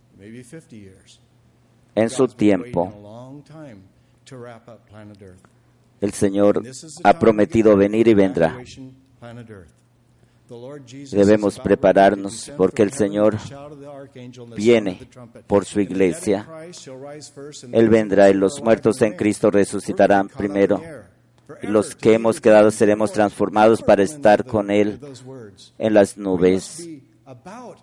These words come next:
Speaker 2: Encontrarnos
Speaker 1: Father's
Speaker 2: con Él en las
Speaker 1: business.
Speaker 2: nubes y estar con Él para siempre.
Speaker 1: And Lord
Speaker 2: Estamos
Speaker 1: God,
Speaker 2: en los asuntos de nuestro
Speaker 1: forgive us for
Speaker 2: Padre.
Speaker 1: our shortcomings
Speaker 2: Confortémonos
Speaker 1: and our
Speaker 2: unos a otros
Speaker 1: failures.
Speaker 2: con estas palabras.
Speaker 1: Don't
Speaker 2: Padre,
Speaker 1: let us,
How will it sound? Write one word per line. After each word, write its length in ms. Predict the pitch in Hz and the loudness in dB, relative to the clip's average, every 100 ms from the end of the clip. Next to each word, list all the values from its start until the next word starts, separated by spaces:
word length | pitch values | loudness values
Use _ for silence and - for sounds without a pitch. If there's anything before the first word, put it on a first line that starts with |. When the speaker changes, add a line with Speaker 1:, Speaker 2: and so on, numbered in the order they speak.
| _ | _
Speaker 2:
Encontrarnos 560 | 101 113 101 113 107 101 | -2 -2 4 4 4 -4
Speaker 1:
Father's 60 | |
Speaker 2:
con 160 | - 101 | -4 -2
Él 40 | 101 | 0
en 40 | 101 | 0
las 80 | 95 | -2
Speaker 1:
business. 80 | 139 104 | -2 2
Speaker 2:
nubes 120 | 101 | 2
y 40 | |
estar 260 | 92 - 95 | 2 2 0
con 180 | 110 98 | 0 -2
Él 120 | 92 | 0
para 280 | 104 95 92 | 0 2 2
siempre. 640 | - 95 92 90 95 117 _ _ 135 | 0 -6 -6 -6 -6 -8 _ _ -20
Speaker 1:
And 100 | 139 | -18
Lord 160 | 160 | -18
Speaker 2:
Estamos 420 | 151 120 120 117 113 | -2 2 2 0 -4
Speaker 1:
God, 40 | |
Speaker 2:
en 60 | 101 | -2
los 160 | 101 | 0
asuntos 500 | 104 92 113 104 98 | 0 -2 -6 -8 -6
de 120 | 90 95 | -4 -4
nuestro 260 | 95 90 | -4 -6
Speaker 1:
forgive 120 | 90 | 0
us 60 | 101 | 2
for 80 | 101 | 2
Speaker 2:
Padre. 100 | 98 | 0
Speaker 1:
our 60 | 95 | -4
shortcomings 220 | - 107 | -4 -2
Speaker 2:
Confortémonos 640 | 113 104 127 117 113 98 90 | -2 -2 0 0 0 -6 -8
Speaker 1:
and 80 | |
our 60 | 110 104 | -6 -6
Speaker 2:
unos 120 | 92 | 0
a 80 | 98 | 2
otros 120 | 98 101 95 | 2 -2 -6
Speaker 1:
failures. 20 | |
Speaker 2:
con 180 | 101 101 | -6 -4
estas 360 | 98 110 98 | -2 -2 -2
palabras. 420 | - 95 95 92 98 | -2 0 2 0 -2
Speaker 1:
Don't 100 | 95 | 4
Speaker 2:
Padre, 280 | 123 113 113 | 4 4 0
Speaker 1:
let 60 | |
us, 120 | 127 | -6